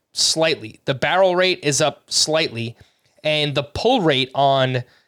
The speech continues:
Alex Verdugo's fly ball, fly balls this season is also a career high. It's twenty-three percent. That's been eighteen percent in his career. So it's incremental improvement, Scott, but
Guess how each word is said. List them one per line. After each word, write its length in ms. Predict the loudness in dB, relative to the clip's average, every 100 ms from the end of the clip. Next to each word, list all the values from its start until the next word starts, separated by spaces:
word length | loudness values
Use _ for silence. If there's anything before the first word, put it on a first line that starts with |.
| _
Alex 260 | -2 0 0
Verdugo's 460 | 0 0 2 0
fly 260 | 0 0 0
ball, 460 | 2 4 4 0 -6
fly 220 | -2 0
balls 280 | 2 2 2
this 80 | 0
season 420 | 0 0 -4 -8 -14 _ _
is 140 | -6 -2
also 400 | 0 2 2 0
a 60 | 0
career 320 | 0 2 2
high. 240 | 0 -2
It's 180 | -4 -8
twenty-three 480 | -2 0 0 0 -2
percent. 520 | 0 0 2 0 -2 -10 _ _
That's 160 | -4
been 200 | -2 -4 -2
eighteen 400 | -6 -4 -6 -4
percent 340 | -4 -2 -4
in 20 |
his 100 | -4
career. 220 | -4 -2
So 140 | 0 0
it's 200 | 0 -2 -8 _ _ _ _ _
incremental 1040 | -4 -2 0 0 2 0 0 2 2 0 -6 -8
improvement, 540 | -8 0 0 0 -2
Scott, 300 | -2 -2 -2
but 240 | 0 -2